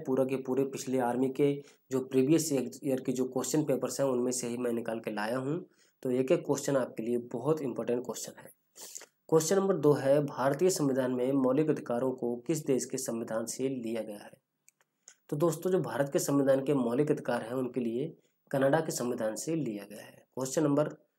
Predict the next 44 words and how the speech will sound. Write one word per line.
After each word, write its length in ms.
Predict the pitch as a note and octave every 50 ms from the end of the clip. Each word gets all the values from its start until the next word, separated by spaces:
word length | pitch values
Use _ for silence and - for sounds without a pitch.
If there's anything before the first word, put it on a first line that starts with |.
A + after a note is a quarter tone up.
| _ _ _ _ _ - -
दो 200 | A#2+ - D3+ D#3
का 220 | D#3 C#3+ C3 C3+ C#3+
सही 400 | C#3+ - - C3 C3+ E3 F3+ E3+
आंसर 360 | C#3 B2+ B2+ - - C3+ -
ऑप्शन 480 | - - C3+ A#2+ - - - C#3 C#3 C#3
बी 340 | - A#2+ B2 C#3 D#3 - -
अमेरिका। 440 | C#3+ A#2+ A#2 A2+ G#2+ G2+ - - - - - - - _ _ _ _ _ _ _ _ _ _ _ _ _ _ _ _ _ _ _ - _ _ _ - _ _ _ _ _ _ _ _ _ -
क्वेश्चन 300 | D3+ D3+ D3 - G3+ G3
नंबर 180 | G3 F#3+ F#3+
सी 280 | - - - E3 D#3 D3
है, 300 | C3+ C3 C3+ D3 E3+ F3 - - - _ _ _ -
ढिंग 260 | B2+ A#2+ C3 D3+ F#3+ G3
एक्सप्रेस 460 | D#3+ C#3+ C#3+ - - C#3 C3+ B2 C3
का 120 | - D3+
अन्य 280 | C3 C3 C3+ C3+ C#3 C3+
नाम 260 | B2+ A#2+ B2+ C#3+ D3
क्या 180 | C#3+ - A2+ G2+
है? 200 | F#2+ - - _ _ _ _ _ _ _ _ _ _ -
तो 120 | C3+ C3
ढिंग 260 | C3+ C3 B2+ D3+ F#3 G3
एक्सप्रेस 420 | F3+ D3+ - - - D3+ D3+ D3+
का 120 | - D3
दोस्तों 360 | C3+ B2+ C3+ C3 - - C#3 B2+
जो 100 | C3 C3+
अन्य 220 | C3 C3 C3+ D3+
नाम 260 | D3 C#3 C3 B2+ B2 A#2
है 140 | A#2+ B2 B2
वो 200 | - B2+ D3 D#3
है 140 | D3+ D3 B2+
आपका 500 | A2+ - - A#2+ A#2 C3+ E3 F#3 F#3 - _ _ _ _ _ _ _ _ -
हिमा 260 | C3+ C3+ C#3 C3+ C3+
दास। 400 | B2+ B2+ A2 G#2 G2+ G2 - - - -
हिमा 180 | B2+ C#3+ D3+
दास 220 | D3 D3 C#3 C3+ -
को 120 | - C#3
आप 80 | C3 -
सभी 220 | - C3 B2 A#2+
जानते 340 | A#2+ - A2+ A#2 A#2 A#2+ C#3+
ही 100 | C#3+ D3
होंगे, 260 | D#3 D3+ C#3 C3 C#3
ये 260 | C3+ B2+ B2 B2 B2 A#2
भारत 300 | - A#2 A2 A2 A#2 -
की 120 | - B2+
एक 180 | A#2+ A#2+ - -